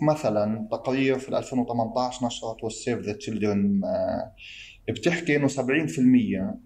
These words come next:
من أطفال المدارس، لو أنت بتحكي على أطفال المدارس عن لحد مثلا تانية ثانوي مثلا، نقص أو، أو توجيه سبعتاش، ثمانتاش سنة، بتحكي سبعين في المية من الأطفال هدول عندهم هيك الكل، الكلمة marked psychological distress،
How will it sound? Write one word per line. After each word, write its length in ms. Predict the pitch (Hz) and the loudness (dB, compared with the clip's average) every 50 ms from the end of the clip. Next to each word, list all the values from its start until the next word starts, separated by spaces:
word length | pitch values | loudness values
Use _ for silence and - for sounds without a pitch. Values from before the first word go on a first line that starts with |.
| - | -4
من 140 | 110 113 110 | 0 2 2
أطفال 360 | 107 113 - - - 139 139 | 2 2 -2 -2 0 0 2
المدارس، 960 | 139 127 120 113 107 113 104 98 95 95 98 101 - - - - - - - 107 | 4 4 4 4 4 2 2 2 2 2 0 -2 -4 -6 -12 -14 -16 -14 -8 -4
لو 100 | 107 107 | -2 -2
أنت 120 | 110 117 | 0 -2
بتحكي 240 | 107 107 - - 107 | -4 -4 -4 -2 -2
على 80 | 107 104 | -2 -2
أطفال 220 | - - - 110 | -2 -2 -4 -2
المدارس 400 | 107 107 98 110 107 104 - - | 0 0 2 4 2 2 2 -2
عن 100 | 104 104 | -6 -8
لحد 240 | 98 - - - 202 | -6 -4 -4 -2 -2
مثلا 500 | - 208 - - 208 196 196 190 190 - - | -2 -2 -2 -2 -2 -2 -2 -2 -4 -2 -2
تانية 200 | 226 107 - 98 | 0 0 0 -4
ثانوي 420 | - - 104 98 92 90 92 92 | -6 -8 -8 -8 -6 -6 -6 -8
مثلا، 480 | 98 95 - - 98 95 95 110 - - - - - - - _ - | -10 -10 -8 -6 -4 -2 -4 -4 -6 -12 -20 -20 -20 -20 -20 _ -6
نقص 240 | 104 95 110 110 - | -2 -2 0 0 2
أو، 140 | 113 107 113 | 0 0 2
أو 220 | - 113 113 - | 0 0 -2 0
توجيه 300 | - 110 104 104 101 104 | 0 -2 -2 0 0 -2
سبعتاش، 380 | 98 - - 104 98 - 95 - | -2 0 0 0 0 0 -4 -8
ثمانتاش 400 | - 107 104 - 110 - - 98 | -8 -10 -10 -10 -10 -10 -10 -12
سنة، 300 | - - 104 98 92 92 95 - - _ - - _ _ _ - _ | -12 -12 -10 -8 -8 -8 -10 -14 -18 _ -20 -20 _ _ _ -20 _
بتحكي 240 | - 127 123 - 127 | -6 -6 -4 -4 -6
سبعين 380 | - - 120 120 123 151 156 | -4 -2 -2 0 0 0 0
في 100 | 123 - | 0 0
المية 260 | 135 127 139 131 127 127 | 0 2 4 6 6 8
من 140 | 123 123 | 8 6
الأطفال 300 | 127 127 - - 135 123 | 6 4 0 -2 -2 -2
هدول 260 | 117 117 117 120 117 117 | 0 -2 0 0 2 2
عندهم 380 | 117 127 131 120 117 117 123 | 2 2 2 0 2 2 2
هيك 140 | 127 123 - | 2 2 2
الكل، 400 | 107 - - - 110 98 98 101 | -2 -4 -2 -2 -2 -2 -2 -4
الكلمة 400 | 104 - - - 110 98 98 98 | -4 -6 -4 -2 -2 0 0 -2
marked 600 | - 117 117 123 123 127 131 127 123 - - - | -2 0 4 6 6 6 6 4 2 0 -4 -10
psychological 840 | - - 123 117 110 110 - 123 117 123 117 117 - - 113 104 95 | -10 -6 -4 -4 -4 -4 -4 -2 0 0 0 0 0 0 0 0 0
distress، 640 | 104 104 - - - - 98 82 - - - - - | 0 -2 -4 -4 -8 -6 -6 -6 -6 -8 -12 -14 -18